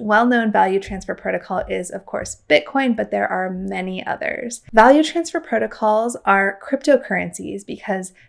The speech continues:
their purpose is to be a digital currency. Value transfer protocols can be divided into two basic types: free-floating currencies and stablecoins. Free-floating currencies such as Bitcoin, Litecoin, and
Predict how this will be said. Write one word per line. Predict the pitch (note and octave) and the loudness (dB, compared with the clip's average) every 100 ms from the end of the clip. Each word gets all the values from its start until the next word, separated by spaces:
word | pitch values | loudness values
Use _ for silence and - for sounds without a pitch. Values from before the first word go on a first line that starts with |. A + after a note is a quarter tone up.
| _ | _
their | A3 G#3+ | 2 2
purpose | - - - - E4+ - - - - - - - | -2 -16 -2 2 2 0 -8 -12 -16 -16 -20 2
is | A3 G#3+ | 2 2
to | A3 | -4
be | G#3 G3+ G3+ - | -4 -4 -4 0
a | G3 | 0
digital | G3 F3+ F#3 F3 F3 F3+ _ | 0 -4 -2 0 0 -4 _
currency. | - - - G#3 - - - - - | -4 0 0 -2 -10 -12 -14 -4 6
Value | A3+ C#4 | 10 10
transfer | D4 D#4+ D#4+ | 8 0 0
protocols | D#4 C4+ B3 A#3+ A3+ G#3+ | 0 2 2 2 4 4
can | G#3+ A3 | 0 -2
be | G3+ G3+ | -2 0
divided | G3 G3 F#3+ F#3+ - | -2 -2 -4 -4 -4
into | F#3 F#3+ - G3+ F#3 F#3 - | -8 -6 -2 0 0 -4 -6
two | - C#4+ B3+ | -2 2 4
basic | A3+ G#3+ - | 4 2 -6
types: | - - - - - - _ _ _ | -2 -2 -2 -8 -10 -12 _ _ _
free-floating | - D4 D4 D#4+ D4+ D4+ | 4 6 8 8 6 4
currencies | C#4 B3 A#3 A3 G#3 G#3 G#3 - _ - | 0 0 0 -2 0 2 0 -4 _ -4
and | G3 | -4
stablecoins. | F#3 - E3+ - - - - - A#3+ A#3+ _ _ - - | -2 0 0 0 -4 -6 -8 -8 -8 -8 _ _ -20 -20
Free-floating | - E4 E4 F#4+ F#4 E4+ | 4 6 8 6 4 0
currencies | C4 B3 A#3+ A#3+ A#3 A3+ | 0 2 2 0 -4 0
such | - - | 2 0
as | - F#3+ F#3 | 0 0 -2
Bitcoin, | - C#4+ C#4+ B3+ B3 A#3 | 2 0 2 0 2 0
Litecoin, | A#3 A3 A3 A#3 A3+ A3 | 2 0 0 -6 -6 -6
and | G#3 F#3 F#3+ | -4 -4 -6